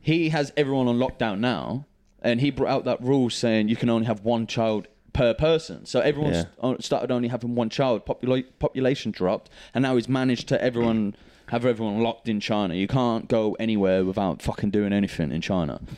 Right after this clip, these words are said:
Speaker 2: That's
Speaker 1: So the less
Speaker 2: communism.
Speaker 1: amount of people you have, is easier to control them all.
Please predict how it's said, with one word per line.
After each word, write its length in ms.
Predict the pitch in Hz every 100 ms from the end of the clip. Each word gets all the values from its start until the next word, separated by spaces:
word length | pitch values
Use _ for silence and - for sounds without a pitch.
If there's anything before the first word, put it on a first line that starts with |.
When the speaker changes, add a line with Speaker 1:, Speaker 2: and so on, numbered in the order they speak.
| -
Speaker 2:
That's 160 | 139 135
Speaker 1:
So 80 | 131
the 60 | 127
less 300 | 160 160 -
Speaker 2:
communism. 40 |
Speaker 1:
amount 200 | 151 147 120
of 80 |
people 480 | 156 147 131 113 107
you 80 | 107
have, 460 | 117 113 85 90 -
is 200 | 101 -
easier 500 | 120 113 104 104 101
to 240 | 95 - 101
control 440 | 90 - 123 120
them 120 | 95
all. 160 | 73